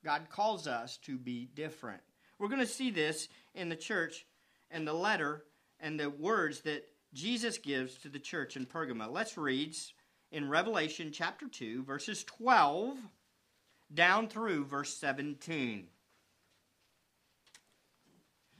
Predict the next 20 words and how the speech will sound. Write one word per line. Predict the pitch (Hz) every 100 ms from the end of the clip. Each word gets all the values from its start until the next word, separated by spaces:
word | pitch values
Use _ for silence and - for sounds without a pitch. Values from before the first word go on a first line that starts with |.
| - _ _ _ _ -
And | 233 220
to | 262
the | 240 233
angel | 262 311 302 349 311
of | 208
the | 190
church | - 262 262 294 -
in | 226
Pergama | - 277 285 190 190 196
write, | 247 262 214 131 113 - - _ _ _ _ _ _ _ _
the | 151 185
one | 180 226 269 285
who | 269 240 269
has | 190 208 226 220 226 220
the | 254 240
sharp | - - 226 226 233 -
two-edged | - 214 180 156 156 160
sword | - 247 220 143 135 151
says | - 139 135 139 -
this | 190 110 - -